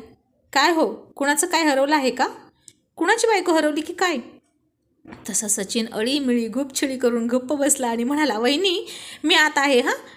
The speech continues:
निघण्याची तयारी करतो," असं म्हणून बेडरूममध्ये पळाला. आता काय लागायची ती वाट अर्जुनची लागेल असं मनात म्हणाला आणि मयुरीचा आवाज ऐकून अभिनंसुद्धा जीप चावून फोन ठेवला आणि आता तावडीत सापडले अर्जुनराव.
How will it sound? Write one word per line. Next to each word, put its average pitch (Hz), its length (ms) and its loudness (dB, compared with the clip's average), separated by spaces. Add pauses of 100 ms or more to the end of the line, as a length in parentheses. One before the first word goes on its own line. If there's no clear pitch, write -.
(120)
निघण्याची 285 480 0
तयारी 254 240 -2
करतो," 233 300 -2
असं 233 240 0
म्हणून 320 280 0
बेडरूममध्ये 220 580 0
पळाला. 269 380 -2 (720)
आता 208 240 -6
काय 220 320 -2
लागायची 220 420 -2
ती 247 120 -4
वाट 247 320 -2
अर्जुनची 320 540 -2
लागेल 240 360 0 (160)
असं 285 180 -4
मनात 269 300 -4
म्हणाला 269 300 -2 (440)
आणि 277 240 0
मयुरीचा 311 440 0
आवाज 247 300 0
ऐकून 277 380 -2
अभिनंसुद्धा 262 800 0 (360)
जीप 247 180 -4
चावून 262 280 -2
फोन 285 260 -2
ठेवला 226 300 2 (500)
आणि 294 200 2
आता 311 160 0
तावडीत 294 420 2
सापडले 269 560 0
अर्जुनराव. 302 640 0